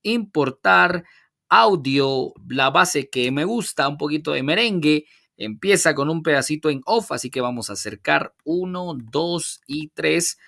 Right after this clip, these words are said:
Vamos a poner el puntero por acá, con el clic izquierdo vamos a presionar y vamos a arrastrar y luego le vamos a dar suprimir y listo, ya nos queda esto totalmente de alta calidad.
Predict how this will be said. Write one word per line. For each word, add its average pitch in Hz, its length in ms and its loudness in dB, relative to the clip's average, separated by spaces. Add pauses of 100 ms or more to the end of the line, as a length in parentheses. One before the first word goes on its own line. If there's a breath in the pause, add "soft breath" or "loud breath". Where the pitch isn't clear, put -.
(300 soft breath)
Vamos 127 420 -6
a 104 60 -2
poner 135 220 0
el 123 200 0
puntero 120 520 -2
por 120 160 2
acá, 220 420 6
con 160 200 4
el 123 180 0
clic 180 460 -4
izquierdo 185 680 -2
vamos 147 280 2
a 131 100 -4
presionar 156 580 0
y 127 80 0
vamos 135 340 0
a 120 60 2
arrastrar 190 720 2 (320 loud breath)
y 107 100 -6
luego 139 280 4
le 110 140 2
vamos 131 260 2
a 101 80 -4
dar 139 220 2
suprimir 175 800 2 (300 soft breath)
y 135 220 2
listo, 147 400 4
ya 160 180 4
nos 143 180 0
queda 139 300 4
esto 180 480 2 (280 loud breath)
totalmente 160 1300 2
de 110 380 -4
alta 131 480 0
calidad. 208 540 4